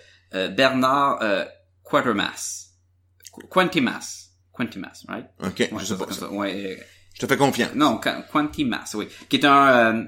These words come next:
Speaker 1: qui est de la fiction, c'est un scientifique, euh, qui se bat contre des extraterrestres, puis il utilise, euh, la, c'est un genre d'Einstein qui est super-héros, mettons,
Speaker 2: Ok.
Speaker 1: tu sais. Fait qu'il serait comme inspiré de ça. Euh,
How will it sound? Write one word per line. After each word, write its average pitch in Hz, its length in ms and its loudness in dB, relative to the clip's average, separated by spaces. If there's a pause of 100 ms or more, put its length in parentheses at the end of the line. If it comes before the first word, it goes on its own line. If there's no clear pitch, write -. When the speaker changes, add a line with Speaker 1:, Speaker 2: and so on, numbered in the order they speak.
(140)
Speaker 1:
qui - 80 -8
est 131 40 0
de 120 40 -2
la 117 80 4
fiction, - 460 -4
c'est - 120 -4
un 113 100 0
scientifique, - 680 -4
euh, 104 200 -2 (260)
qui 117 100 -4
se 104 60 -6
bat 120 160 -2
contre 104 320 -6
des 95 300 -6
extraterrestres, 101 680 -8
puis 98 80 -16
il 92 200 -20
utilise, 92 360 -14
euh, 90 440 -16 (280)
la, 92 180 -4
c'est - 120 -8
un 98 100 -4
genre 104 160 -6
d'Einstein 101 720 -2
qui - 80 -18
est - 80 -16
super-héros, 92 600 -4
mettons, 85 260 -16
Speaker 2:
Ok. 110 180 0
Speaker 1:
tu 131 100 0
sais. - 220 -6 (320)
Fait 90 80 -12
qu'il - 100 -14
serait 95 200 -6
comme 110 220 2
inspiré 110 500 -2
de 95 140 -6
ça. 139 400 -2 (440)
Euh, 110 520 4